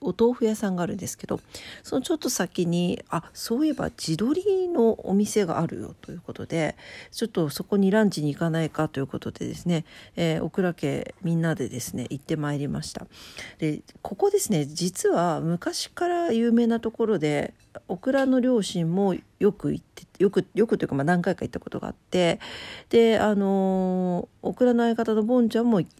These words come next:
ったことがあったのかな？うん。っていう、なかなか有名なとこだったんですが、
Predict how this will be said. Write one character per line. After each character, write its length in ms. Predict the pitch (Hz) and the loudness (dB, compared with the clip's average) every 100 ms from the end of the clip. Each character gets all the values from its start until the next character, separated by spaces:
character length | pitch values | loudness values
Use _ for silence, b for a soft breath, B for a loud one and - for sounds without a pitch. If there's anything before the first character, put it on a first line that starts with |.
| 269 | -10
っ 40 | |
た 240 | - - 180 | -6 -2 -2
こ 120 | 180 | -2
と 80 | 139 | -2
が 120 | - | -4
あ 20 | |
っ 40 | |
た 120 | - - | -6 -6
の 80 | |
か 120 | - - | -2 -2
な？ 100 | 294 _ | -4 _
う 80 | - | -4
ん。 60 | 156 | -2
っ 40 | 139 _ _ _ _ _ _ - - | -4 _ _ _ _ _ _ -10 0
て 100 | 226 | 2
い 100 | 208 | 4
う、 100 | 202 | 4
な 100 | 170 | 2
か 140 | - | 0
な 120 | 254 247 | -2 0
か 100 | 233 | 2
有 160 | 220 | 4
名 100 | 220 | 4
な 120 | 220 | 2
と 100 | 220 | 2
こ 100 | 214 | 0
だ 80 | 190 | 0
っ 60 | 151 | 0
た 160 | - | -2
ん 20 | - | -6
で 80 | |
す 160 | - - | -6 -4
が、 300 | 165 165 151 | 2 2 2